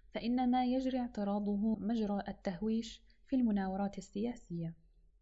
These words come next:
هامش رقم اثنان: التهويش هوش بين القوم ألقى الفساد. انتهى الهامش.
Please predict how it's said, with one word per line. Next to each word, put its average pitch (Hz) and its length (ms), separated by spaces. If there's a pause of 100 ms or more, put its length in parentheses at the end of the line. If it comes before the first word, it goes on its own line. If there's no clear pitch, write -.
(260)
هامش 220 380
رقم - 300
اثنان: 196 520
التهويش 190 840
هوش 247 300
بين 190 260
القوم 214 540 (140)
ألقى 202 280
الفساد. 180 460 (720)
انتهى 220 280
الهامش. 175 560